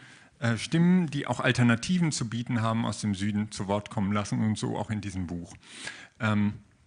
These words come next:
wir haben, ähm, außerdem, ähm, uns zum Ziel gesetzt, ein breites Spektrum von Themen zu bieten, die aber für uns eigentlich alle zusammengehören. Denn was wir vor uns haben, glaube ich, ist tatsächlich eine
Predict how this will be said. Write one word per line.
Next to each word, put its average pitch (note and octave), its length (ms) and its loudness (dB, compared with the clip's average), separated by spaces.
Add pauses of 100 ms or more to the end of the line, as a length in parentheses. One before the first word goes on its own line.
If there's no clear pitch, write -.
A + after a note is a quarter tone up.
(600)
wir B2 400 0
haben, C3 400 0
ähm, A#2+ 540 2 (120)
außerdem, B2+ 760 2
ähm, A#2 480 0 (720)
uns - 680 2 (420)
zum B2 220 2
Ziel C3 260 0
gesetzt, A#2 580 0
ein A2 240 2
breites - 380 -2
Spektrum C3+ 440 -6
von A#2 220 -2
Themen A#2 340 2
zu C3 160 -4
bieten, C3+ 360 -4
die B2 160 -6
aber B2+ 200 0
für - 140 -8
uns - 400 -2 (360)
eigentlich A#2+ 400 0
alle A2+ 180 0
zusammengehören. F2+ 880 -4 (300)
Denn G#2 140 0
was A#2+ 180 2
wir B2+ 80 2
vor C3 260 2
uns C#3+ 200 0
haben, B2 300 0
glaube A2+ 300 0
ich, - 140 -6
ist - 180 -10
tatsächlich C3 520 -6
eine A2+ 380 0